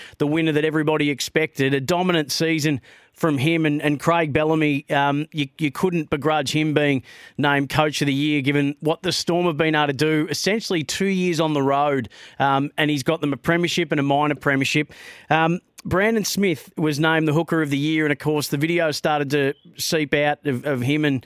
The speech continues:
Cam Munster, um, obviously an investigation going there. Did that have an effect on the night itself? And it's the second sort of off-field thing that, uh, the N R L are, are dealing with at the minute, and Peter V'landys has made a pretty impassioned plea today for players just to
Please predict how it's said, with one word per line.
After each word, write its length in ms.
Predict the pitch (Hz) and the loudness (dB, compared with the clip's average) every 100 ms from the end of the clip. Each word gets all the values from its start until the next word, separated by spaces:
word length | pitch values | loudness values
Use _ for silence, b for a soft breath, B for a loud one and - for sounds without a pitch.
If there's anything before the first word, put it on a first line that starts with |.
| B B B B | B B B B
Cam 260 | 156 156 156 | 0 2 4
Munster, 500 | 151 151 - 156 156 - | 2 2 0 0 -2 0
um, 280 | 135 135 135 | 2 2 2
obviously 340 | 151 151 - | 0 0 0
an 40 | 143 | 0
investigation 680 | 143 151 - 143 147 - 143 | 0 0 0 0 0 0 0
going 240 | 143 143 | 2 2
there. 160 | 156 151 | 2 0
Did 240 | 180 165 | -4 -2
that 220 | 220 247 _ _ 202 | -2 -2 _ _ -6
have 240 | 160 185 | -2 0
an 80 | 190 | 0
effect 460 | 170 - 175 - 190 | -2 -2 -2 0 0
on 160 | 175 | 2
the 260 | 170 160 151 | 2 0 -2
night 420 | 151 156 165 170 - | -2 0 2 0 -2
itself? 640 | 147 - - 156 185 - | -4 -4 -2 0 0 0
And 120 | 170 | -2
it's 180 | 160 - | -2 -4
the 100 | 156 | -4
second 560 | - - 185 196 175 156 | -4 -2 -2 -2 -2 0
sort 160 | 170 | 0
of 80 | 151 | 0
off-field 560 | 151 151 - 156 147 131 B B B B - | 0 -2 -2 0 0 -4 B B B B -4
thing 320 | 170 165 160 | 0 2 2
that, 260 | 151 - | 0 0
uh, 280 | 151 151 147 | 0 2 2
the 160 | 143 156 | 2 0
N 80 | 156 | 2
R 180 | 147 | 2
L 220 | 151 147 143 | 2 2 2
are, 80 | |
are 80 | 139 | 0
dealing 380 | 131 147 156 151 | 0 2 2 2
with 120 | 147 | 2
at 80 | 139 | 0
the 60 | 139 | 0
minute, 280 | 151 156 | 2 0
and 160 | 147 139 | 0 -2
Peter 200 | 147 156 | 0 0
V'landys 420 | 143 151 147 139 | 2 2 2 0
has 100 | 131 | 0
made 220 | 143 143 | 2 2
a 40 | 135 | 0
pretty 200 | 156 151 | 0 0
impassioned 540 | 123 135 139 151 123 | 0 0 0 0 -2
plea 240 | - 139 143 | 0 0 0
today 320 | 135 135 135 | 0 0 0
for 120 | 135 | -2
players 460 | 120 139 139 131 120 | 0 0 2 0 -2
just 240 | 143 - | -4 0
to 140 | 147 | -2